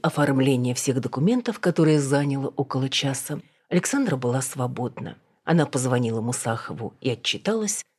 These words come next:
тот остался доволен. «Что ж, деточка, мы с тобой всё провернули оперативно. Надеюсь, кое-что заработать. Сейчас серьёзных покупателей мало.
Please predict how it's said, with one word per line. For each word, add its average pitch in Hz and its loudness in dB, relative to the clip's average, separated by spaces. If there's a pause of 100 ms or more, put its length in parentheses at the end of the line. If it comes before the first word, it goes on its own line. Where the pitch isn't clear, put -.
тот 233 0
остался 117 -4
доволен. 117 -2 (580)
«Что - -4
ж, - -4
деточка, - -8 (320)
мы 151 4
с 147 0
тобой 131 2
всё 127 0
провернули 120 -2
оперативно. 120 -6 (240)
Надеюсь, 139 0
кое-что 123 -2
заработать. 123 -4 (360)
Сейчас 135 2
серьёзных 135 2
покупателей 123 0
мало. 139 0